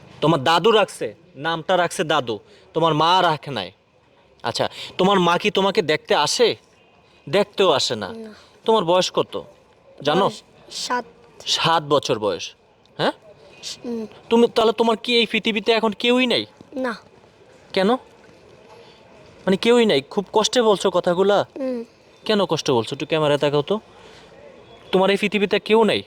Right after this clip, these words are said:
Speaker 2: না।
Speaker 1: চিন্তা করছেন? ছেলেটার কেউই নাই। আমি ওকে বলছি যে তোমাকে আমি নিয়ে যাই, তোমাকে আমি নিয়ে যাই?
Speaker 2: না।
Speaker 1: তোমাকে পড়ালেখা করাবো,
Speaker 2: না।
Speaker 1: ভালো ভালো খাওয়ান দিব, কাপড় চোপড় কিনে দিব, তুমি শান্তিতে থাকবা। যাইবা আমার সাথে?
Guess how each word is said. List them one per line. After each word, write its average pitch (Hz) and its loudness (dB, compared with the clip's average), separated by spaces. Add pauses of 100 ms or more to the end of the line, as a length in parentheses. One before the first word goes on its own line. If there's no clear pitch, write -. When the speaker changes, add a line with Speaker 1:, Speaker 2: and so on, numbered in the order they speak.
Speaker 2:
না। 254 -4 (1200)
Speaker 1:
চিন্তা 160 0
করছেন? 151 -2 (1000)
ছেলেটার 147 0
কেউই 156 4
নাই। 110 -4 (280)
আমি 147 0
ওকে 151 2
বলছি 151 2
যে 123 -2
তোমাকে 135 0
আমি 131 0
নিয়ে 147 0
যাই, 117 2
তোমাকে 143 0
আমি 160 0
নিয়ে 180 2
যাই? 165 0 (360)
Speaker 2:
না। 247 -8 (200)
Speaker 1:
তোমাকে 180 2
পড়ালেখা 185 2
করাবো, 104 0 (240)
Speaker 2:
না। 240 -12 (200)
Speaker 1:
ভালো 165 2
ভালো 190 4
খাওয়ান 175 0
দিব, 120 -2 (580)
কাপড় 190 0
চোপড় 196 2
কিনে 170 -2
দিব, 117 -2 (580)
তুমি 190 2
শান্তিতে 214 0
থাকবা। 104 -4 (920)
যাইবা 165 2
আমার 185 2
সাথে? 208 0